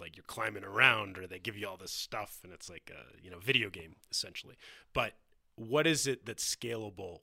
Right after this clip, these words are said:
that can be brought to more people, right? Like, isn't that,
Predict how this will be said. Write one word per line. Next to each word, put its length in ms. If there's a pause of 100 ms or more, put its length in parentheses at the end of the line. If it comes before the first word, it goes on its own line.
that 120 (180)
can 160
be 100
brought 380
to 140
more 560
people, 480 (160)
right? 300 (340)
Like, 160
isn't 260
that, 280